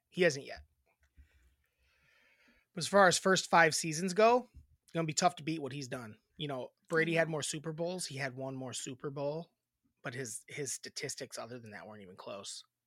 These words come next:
Speaker 2: Yeah, and he has, uh, he already has two M V Ps
Speaker 1: Yep.
Speaker 2: and then two Super Bowl M V Ps. Are you drinking a White Russian?
Speaker 1: Tara, of course I am.
Speaker 2: Or a Caucasian? <laughs>
Speaker 1: I am drinking a,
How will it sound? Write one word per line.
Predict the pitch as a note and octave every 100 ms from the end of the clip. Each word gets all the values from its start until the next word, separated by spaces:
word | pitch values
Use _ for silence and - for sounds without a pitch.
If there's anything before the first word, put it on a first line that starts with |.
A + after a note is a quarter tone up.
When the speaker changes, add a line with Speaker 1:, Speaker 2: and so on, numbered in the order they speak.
| _ _ _ _
Speaker 2:
Yeah, | A#3+ F3+ -
and | A3
he | G#3
has, | G3+ - - -
uh, | E3 -
he | C4
already | B3+ B3+
has | A#3 G#3 -
two | - - C#4+ D4 D4+ D#4 D#4 _ _ - - -
M | A#3+ A#3+
V | A#3+
Ps | A3+ A3+ G#3 G#3 G#3+ G#3 - - _
Speaker 1:
Yep. | - C3 -
Speaker 2:
and | A3
then | G3+ G3
two | - - A#3 A3
Super | G#3+ - C4 A#3
Bowl | G#3 - -
M | - G#3
V | F3+
Ps. | - - -
Are |
you | A#3+ D4+
drinking | - G#4 A#4+ C5+ C5+ D#5
a | F#4
White | C4+ C4 C#4
Russian? | G#3 G3+ - - E4 G4+ G4+ _ _ _ _ _ _ _
Speaker 1:
Tara, | G#3+ G3 A#2+ -
of | -
course | G3+ F#3+
I | C3
am. | G#2
Speaker 2:
Or | D4
a | C#4+
Caucasian? | C#4+ C#4+ C4+ - B3+ A3 - E4 G4+ G#4+ - E4+ D#4+ E4 D#4+ -
<laughs> | - - - - - - -
Speaker 1:
I | D#3
am | F3 F#3
drinking | F3 E3+ D#3+ D#3 D#3
a, | D3+ D3+